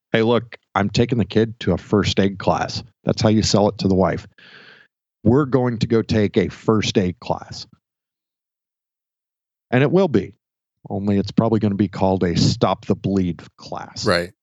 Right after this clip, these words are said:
Speaker 2: right.
Speaker 1: And it's a little bit higher up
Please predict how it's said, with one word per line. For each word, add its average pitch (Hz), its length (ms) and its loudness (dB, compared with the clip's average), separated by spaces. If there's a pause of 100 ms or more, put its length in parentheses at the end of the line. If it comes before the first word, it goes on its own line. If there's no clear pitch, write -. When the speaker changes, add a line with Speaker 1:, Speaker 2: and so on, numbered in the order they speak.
(300)
Speaker 2:
right. 82 240 -8 (1120)
Speaker 1:
And 104 160 2
it's 107 200 0
a 113 40 4
little 131 480 2
bit 139 300 -2
higher 120 420 0
up 110 220 0